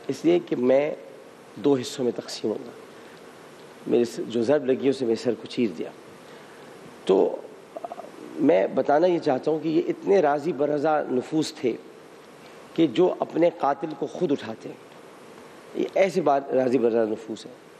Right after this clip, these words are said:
और मुझे अच्छी तरह याद है कि जब इमाम आली मकाम सैयदना हुसैन अलैहिस्सलाम का सर मुबारक काटा जा रहा था, तो उस वक्त सबसे पहले सनान बिन अनस आया था।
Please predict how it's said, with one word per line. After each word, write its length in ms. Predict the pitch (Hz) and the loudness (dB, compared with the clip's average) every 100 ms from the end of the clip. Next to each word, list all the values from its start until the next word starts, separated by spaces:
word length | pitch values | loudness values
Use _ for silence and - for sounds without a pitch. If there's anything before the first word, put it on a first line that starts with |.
| - - - - - - | -20 -20 -20 -20 -4 0
और 140 | 160 | 2
मुझे 380 | 147 160 180 185 | 2 2 4 2
अच्छी 300 | - 147 185 | -2 -4 -4
तरह 200 | 190 165 | 0 2
याद 320 | 139 123 117 | 4 2 0
है 140 | 113 - - - - - - - - - 127 | -4 -10 -18 -20 -20 -20 -20 -20 -20 -16 -4
कि 80 | 135 | 0
जब 220 | 117 131 - - - - - - - - - - - - - - | 2 0 -4 -18 -20 -20 -20 -20 -20 -20 -20 -20 -20 -20 -12 0
इमाम 260 | 120 127 135 | 2 4 4
आली 200 | 127 123 | 2 0
मकाम 420 | 113 131 127 120 | 0 2 2 0
सैयदना 340 | - 117 104 113 | -2 -4 -4 -6
हुसैन 420 | 107 131 120 107 - - - - - - - - - - | -4 0 2 0 -8 -20 -20 -20 -20 -20 -20 -20 -16 0
अलैहिस्सलाम 480 | 123 120 120 117 117 | 0 0 0 2 0
का 240 | - - - - - - - | -2 -8 -10 -20 -20 -20 -20
सर 220 | - 120 120 | -2 2 2
मुबारक 400 | 113 113 117 - | 4 2 2 -2
काटा 200 | 110 117 | -6 -6
जा 140 | 117 | -6
रहा 160 | 120 127 | -4 -4
था, 200 | 120 110 - - - - - - | -4 -10 -14 -20 -20 -20 -20 -6
तो 60 | 151 | -2
उस 80 | 147 | 0
वक्त 120 | 151 | 2
सबसे 180 | 151 151 | 0 2
पहले 220 | 160 165 | 2 0
सनान 420 | 160 156 165 170 | 2 2 2 2
बिन 100 | 151 | -2
अनस 320 | - - 160 | 0 0 0
आया 180 | 120 113 | -4 -6
था। 140 | - | -12